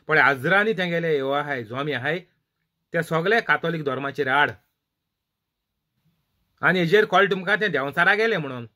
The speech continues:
क्रिस्तांव पळय आहाय ते. जे परेन कातोलीक देखून पवित्र ना, तोय देंवचारा गेलो. जाणाय, सगळीं जाणाय, हांवें सांगपाक गरज ना तुमकी.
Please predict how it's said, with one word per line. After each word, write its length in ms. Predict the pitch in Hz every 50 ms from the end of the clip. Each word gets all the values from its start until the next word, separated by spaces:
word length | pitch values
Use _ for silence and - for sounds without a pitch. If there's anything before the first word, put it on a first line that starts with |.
| _
क्रिस्तांव 320 | - 143 143 - - 151 139
पळय 160 | 135 123 120
आहाय 180 | 113 113 120 117
ते. 260 | 117 110 104 - _ _ _ _ -
जे 220 | 113 113 156 214 233
परेन 280 | 185 208 202 190 175 - - 147 _ _ _ _ _ _ _
कातोलीक 440 | - 139 143 - 180 196 202 185 160
देखून 320 | 165 165 - 180 185 196 180 - _ -
पवित्र 360 | - 160 165 180 170 175 151 151
ना, 180 | 160 185 220
तोय 360 | 214 165 _ - 220 247 247
देंवचारा 380 | 214 165 156 147 147 156 151 151
गेलो. 380 | 147 147 143 135 120 110 _ _ -
जाणाय, 300 | 139 180 202 262 269 202
सगळीं 260 | 165 170 165 208 247
जाणाय, 260 | 247 254 226 208 160 117 - _ _ _ _ _ _ _ _ _ -
हांवें 160 | 160 202 -
सांगपाक 320 | 208 202 180 165 175 160
गरज 300 | 127 139 156 180 170 143
ना 100 | 139 127
तुमकी. 300 | 117 - 117 113 104 -